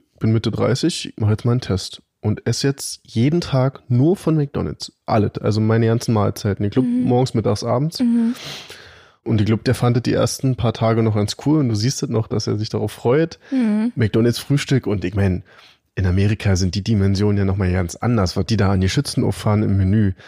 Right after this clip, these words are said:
Speaker 1: Und das Krasse ist, er hat sich auch die Regel gesetzt, immer wenn er gefragt wird, ob er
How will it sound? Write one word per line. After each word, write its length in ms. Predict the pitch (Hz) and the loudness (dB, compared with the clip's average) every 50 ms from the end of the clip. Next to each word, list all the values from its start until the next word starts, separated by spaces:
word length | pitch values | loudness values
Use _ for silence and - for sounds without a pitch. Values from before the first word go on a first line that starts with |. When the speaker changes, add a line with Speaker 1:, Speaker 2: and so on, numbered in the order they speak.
| - - - _ | -20 -20 -12 _
Speaker 1:
Und 500 | - 117 101 92 98 98 - - - - _ _ _ - | 0 2 2 2 2 0 -2 -4 -8 -10 _ _ _ -18
das 100 | - - | -14 -8
Krasse 300 | - - 113 - - - | -4 -2 0 0 0 0
ist, 120 | 143 135 | 0 0
er 120 | - 107 110 | 0 0 -2
hat 80 | 104 | 0
sich 120 | - 113 113 | 0 0 -2
auch 100 | 104 - | -2 0
die 100 | - 123 | 0 0
Regel 320 | 104 107 113 120 135 156 139 | 2 2 2 2 4 4 4
gesetzt, 480 | 113 92 92 98 104 - - - - - | 2 2 2 0 0 -2 -4 -12 -8 -4
immer 220 | - 123 143 151 143 | 0 2 2 2 2
wenn 100 | 135 120 | 2 0
er 100 | 87 87 | 0 -2
gefragt 500 | 95 98 - - - 139 202 - _ - 98 | -2 -4 -4 -4 -4 -4 -4 -4 _ -2 0
wird, 240 | 101 110 139 - | 2 2 0 -2
ob 180 | - - 92 - | -4 -4 -2 0
er 240 | 101 104 104 101 | 2 2 2 0